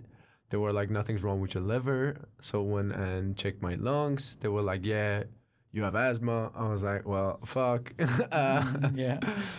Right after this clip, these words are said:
Speaker 1: but it didn't affect me so much. The
Speaker 2: Mm.
Speaker 1: first couple of weeks, yeah. Uh, like, I would, I would, like, spar for a s-, for a round, and I sit down and be like, <gasps>
Speaker 2: Yeah.
Speaker 1: and the, the first time in my life, I had, like, an asthma attack. And, uh, after that day, I was like, "Fuck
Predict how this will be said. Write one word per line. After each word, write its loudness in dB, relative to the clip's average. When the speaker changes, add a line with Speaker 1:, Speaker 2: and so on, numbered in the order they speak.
Speaker 1:
but 4
it 2
didn't 4
affect 2
me 2
so 2
much. 2
The -2
Speaker 2:
Mm. -2
Speaker 1:
first 2
couple 2
of 4
weeks, 0
yeah. 0
Uh, 0
like, 0
I 2
would, 2
I 2
would, 0
like, 0
spar 0
for 0
a 2
s-, -2
for 0
a 2
round, 2
and 0
I 2
sit -2
down 0
and 0
be 2
like, -2
<gasps> -2
Speaker 2:
Yeah. 0
Speaker 1:
and 0
the, 0
the -2
first 0
time 2
in 2
my 2
life, 2
I 0
had, 0
like, 2
an 0
asthma 2
attack. -2
And, -2
uh, -8
after 0
that -2
day, 0
I 0
was -2
like, -4
"Fuck -6